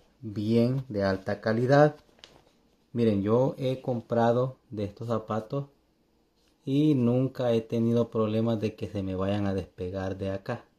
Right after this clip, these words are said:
Y eso que yo les meto trabajo a los zapatos. Eh, he comprado casi de la misma marca, les voy a mostrar,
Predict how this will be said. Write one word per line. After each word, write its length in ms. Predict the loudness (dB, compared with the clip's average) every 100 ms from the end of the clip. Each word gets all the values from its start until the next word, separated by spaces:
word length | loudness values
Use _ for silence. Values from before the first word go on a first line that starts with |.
| _ _ _ _ _ _ _ _ _
Y 160 | -2 -2
eso 240 | -2 -8
que 460 | -2 0 0 -4 -14 -10
yo 200 | -2 0
les 180 | 2 0
meto 280 | 0 0 -2
trabajo 380 | 2 2 2 0
a 20 |
los 100 | -4
zapatos. 460 | -4 -2 -4 -6 -20 _ _ _ _ _ _ -4
Eh, 580 | 0 2 4 2 0 -6 _ _ _ _ _ _ _ _ _ _ _ _ _ _ _ _ _ -20 -20 _ _
he 120 | -6
comprado 760 | 0 0 -2 -2 0 2 0 -2 _ _ _ _ _ _ _
casi 320 | -6 0 4
de 120 | 6
la 120 | 6
misma 300 | 6 6 6
marca, 340 | 4 4 2 0
les 180 | -2 -2
voy 160 | 0
a 40 | 0
mostrar, 580 | 0 -4 -2 0 0